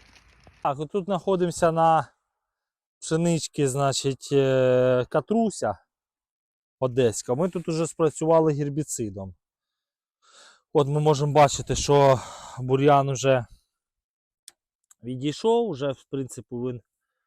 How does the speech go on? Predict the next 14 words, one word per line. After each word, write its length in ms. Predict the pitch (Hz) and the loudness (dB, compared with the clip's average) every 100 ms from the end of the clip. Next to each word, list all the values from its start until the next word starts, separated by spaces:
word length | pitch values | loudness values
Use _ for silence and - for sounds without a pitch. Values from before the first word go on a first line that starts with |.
| _ _ | _ _
мертвий. 640 | 143 190 214 - 185 175 - _ _ _ _ _ _ _ _ _ _ _ _ _ _ _ - | -8 -4 -4 -4 -4 -4 -6 _ _ _ _ _ _ _ _ _ _ _ _ _ _ _ -12
Е, 560 | 120 113 113 113 113 104 - - - _ _ _ _ _ _ | -10 -6 -6 -4 -4 -8 -14 -16 -16 _ _ _ _ _ _
спрацювали 880 | - - 127 - 139 143 139 131 120 _ _ _ _ _ _ _ _ _ _ _ _ _ _ _ _ _ | -16 -6 -6 -4 0 4 4 2 -4 _ _ _ _ _ _ _ _ _ _ _ _ _ _ _ _ _
сумішю 680 | - 208 214 185 - 165 | -10 -6 -4 -6 -6 -8
тут 180 | 139 143 | -8 -8
гербіцидів. 880 | 123 135 123 - - 127 113 110 - _ _ _ _ _ _ _ _ _ _ _ _ _ _ _ _ _ _ | -4 -4 -4 -8 -6 -6 -6 -8 -10 _ _ _ _ _ _ _ _ _ _ _ _ _ _ _ _ _ _
Доволі 520 | 117 123 139 131 123 - _ _ _ - | -6 -2 0 0 -2 -4 _ _ _ -6
гарно 380 | 123 127 113 110 | 0 0 0 -6
вони 340 | 117 120 120 | -6 -4 -6
відпрацювали. 920 | 117 123 120 139 131 - 220 220 156 | -6 -10 -8 -8 -8 -4 0 0 0
От 140 | 131 139 | -6 -8
ми 140 | 131 | -8
бачимо 400 | 123 120 123 117 | -6 -8 -10 -14
вже 220 | 113 127 | -10 -10